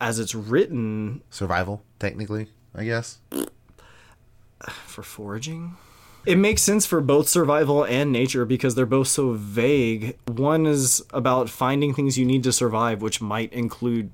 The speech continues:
Speaker 1: plant food sources, and the other is about knowledge of plants, which also might include plant food sources. So, you know, like, whatever.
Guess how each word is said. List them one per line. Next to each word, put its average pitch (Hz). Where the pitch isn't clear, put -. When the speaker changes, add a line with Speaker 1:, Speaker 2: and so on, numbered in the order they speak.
Speaker 1:
plant -
food 117
sources, 107
and 123
the 120
other 120
is 120
about 107
knowledge 104
of 110
plants, 107
which 110
also 113
might 104
include 98
plant 107
food 104
sources. 101
So, -
you 104
know, 95
like, 95
whatever. 98